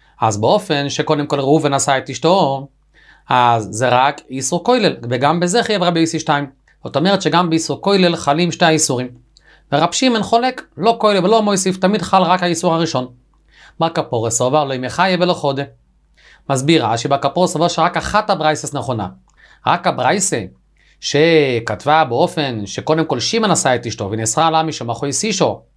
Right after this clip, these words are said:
אחותה, ואז ראובן נשא את אחותה, וחל איסור מוסיף על אישה זו, כי איסור אשת אח זה מוסיף גם על אחים אחרים, בזה רבי יוסי חלק.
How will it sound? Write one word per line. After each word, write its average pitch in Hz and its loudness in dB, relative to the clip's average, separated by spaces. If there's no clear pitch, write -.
אחותה, 131 0
ואז 131 2
ראובן 151 -2
נשא 139 0
את 139 -4
אחותה, 127 -2
וחל 156 0
איסור 139 0
מוסיף 147 0
על 131 -6
אישה 123 0
זו, 107 -6
כי 135 -4
איסור 156 0
אשת 156 -2
אח 170 4
זה 131 -4
מוסיף 117 -4
גם 135 0
על 104 -2
אחים 160 -4
אחרים, 233 -4
בזה 175 0
רבי 190 -2
יוסי 180 -2
חלק. 147 -2